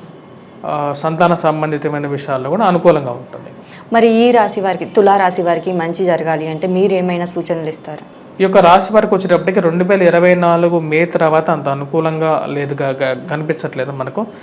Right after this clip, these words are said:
Speaker 1: ఎందుకంటే గురువు అష్టమంలోకి సంచరిస్తున్నాడు కాబట్టి కొంచెం అనుకూలంగా లేదు. శని పంచమంలో ఉన్న, ఉన్నప్పుడు ఏమవుతుంది అంటే పంచ-, ఈ వ్యాపార సంబంధితమైన విషయాల్లో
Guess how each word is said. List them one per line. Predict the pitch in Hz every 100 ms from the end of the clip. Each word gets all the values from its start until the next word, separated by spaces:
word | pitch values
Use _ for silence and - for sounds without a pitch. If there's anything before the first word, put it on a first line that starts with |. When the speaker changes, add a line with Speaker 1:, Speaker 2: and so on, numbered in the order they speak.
| - -
Speaker 1:
ఎందుకంటే | 170 185 180
గురువు | 151 180 208
అష్టమంలోకి | 147 - 190 180 175 175 165 170 170 165
సంచరిస్తున్నాడు | 156 147 151 143 - 147 135 135
కాబట్టి | 131 127 131 202 247 - - - -
కొంచెం | 208 202 185
అనుకూలంగా | 156 151 165 160 151
లేదు. | 131 131 165 226 - - - - -
శని | 180 214
పంచమంలో | 196 180 180 202 196 190
ఉన్న, | 175 165
ఉన్నప్పుడు | 160 156 160 160 160 160
ఏమవుతుంది | 151 147 160 185
అంటే | 196 220 208 214 - -
పంచ-, | 165 175 170 160
ఈ |
వ్యాపార | 147 151 170 190 180
సంబంధితమైన | 175 165 160 151 156 151 147
విషయాల్లో | 147 147 147 147 156 143